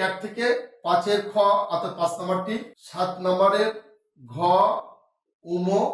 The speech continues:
চ। তাহলে সাত নাম্বারের ঘ, উম, চ এবং এক্সট্রা হিসেবে প্র্যাকটিস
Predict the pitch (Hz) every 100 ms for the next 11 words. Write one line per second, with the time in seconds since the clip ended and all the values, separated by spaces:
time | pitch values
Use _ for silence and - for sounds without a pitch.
0 | - - _ _ _ - 214 - 143 -
1 | - _ _ _ _ _ 151 151 156 180
2 | 180 190 196 196 220 233 - - _ _
3 | 131 120 165 170 - - - 175 190 233
4 | 247 - - _ _ - 185 190 226 -
5 | - _ _ _ 160 160 170 185 - -
6 | _ _ _ _ _ _ _ _ _ -
7 | 175 - - 190 214 220 - 208 208 -
8 | - - -